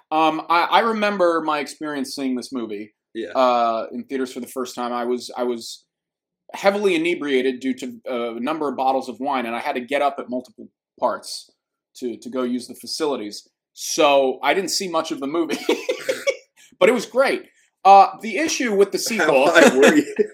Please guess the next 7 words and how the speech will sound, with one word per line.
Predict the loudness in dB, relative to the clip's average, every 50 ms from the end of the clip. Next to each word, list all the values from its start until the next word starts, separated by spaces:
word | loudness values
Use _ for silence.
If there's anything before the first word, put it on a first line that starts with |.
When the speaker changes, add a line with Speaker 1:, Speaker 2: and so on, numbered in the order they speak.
| -4 -4 -4 -4 -6 -8 -8 -8 _ -12 -12 -12 -12 _ -10 -10 -10 -10 _ -14 -14 -14 -16 -16 -16 -14 -14 -14 -14 -14 -14 -14 -8 -8 -8 -8 -8 -8 -8 -8 -8 -8 -6 -6 -6 -6 -8 _ _ -16 -16 -16 _ -10 -10 -10 -10 _ -20 -20 -18 -18 -20 -18 -18 -16 -6
Speaker 1:
No, | 2 6 8 8
I | 8
wasn't. | 8 6 6 4 4 0 4
I | 4 4
would, | 4 4 0 -2 -2
no | 0 2 2 2
substances. | 2 2 2 2 2 2 -2 -6 -8 -8 -6 -8 -6 -6 -6 -6 -6 -8 -10 -10 -14 -16